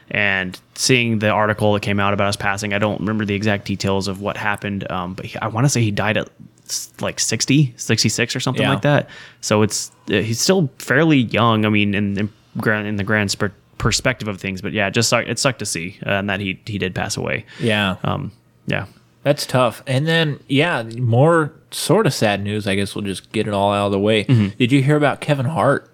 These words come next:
Speaker 1: Oh, yeah. He got in
Speaker 2: His
Speaker 1: a car,
Speaker 2: nasty
Speaker 1: car wreck.
Speaker 2: car accident. Yeah, so
Speaker 1: So
Speaker 2: he's, he's in the hospital at the moment. It's from, from what I heard,
Speaker 1: Mm-hmm.
Speaker 2: it was, he had some back issues.
Speaker 1: Oh, gosh. I hope
Speaker 2: Yeah.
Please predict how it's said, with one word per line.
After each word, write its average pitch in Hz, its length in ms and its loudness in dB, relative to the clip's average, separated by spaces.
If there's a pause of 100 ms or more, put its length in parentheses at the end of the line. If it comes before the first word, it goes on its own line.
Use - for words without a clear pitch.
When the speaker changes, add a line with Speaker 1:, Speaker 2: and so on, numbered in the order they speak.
(200)
Speaker 1:
Oh, 156 260 6
yeah. 123 380 2
He 110 120 -2
got 120 180 4
in 151 80 2
Speaker 2:
His 107 100 0
Speaker 1:
a 98 60 -2
car, 131 380 2
Speaker 2:
nasty 156 160 0
Speaker 1:
car 127 160 4
wreck. 104 140 0
Speaker 2:
car 143 260 2
accident. 107 520 0
Yeah, 123 360 2
so 113 140 0
Speaker 1:
So 104 40 4
Speaker 2:
he's, 120 280 0 (580)
he's 131 280 2
in 147 60 2
the 107 100 2
hospital 113 500 2
at 90 60 -2
the 98 80 -4
moment. 107 440 -2
It's 110 140 -2
from, 113 300 -6
from 131 220 0
what 151 160 2
I 147 180 2
heard, 143 420 4 (120)
Speaker 1:
Mm-hmm. 123 160 6
Speaker 2:
it 139 80 6
was, 120 500 2
he 123 100 -8
had 123 200 0
some 101 180 -8
back 107 300 -2
issues. 92 480 -6 (160)
Speaker 1:
Oh, 107 420 -6
gosh. 92 340 -4
I 101 120 2
hope 107 80 4
Speaker 2:
Yeah. 92 80 0